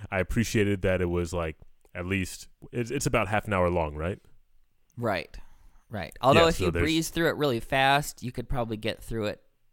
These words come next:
Speaker 2: in less than half that time.
Speaker 1: Oh, okay then.
Speaker 2: Yeah.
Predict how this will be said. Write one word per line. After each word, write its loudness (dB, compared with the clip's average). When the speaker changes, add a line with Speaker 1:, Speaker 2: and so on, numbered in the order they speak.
Speaker 2:
in -8
less -4
than -8
half -4
that -6
time. -8
Speaker 1:
Oh, 0
okay 2
then. -4
Speaker 2:
Yeah. -6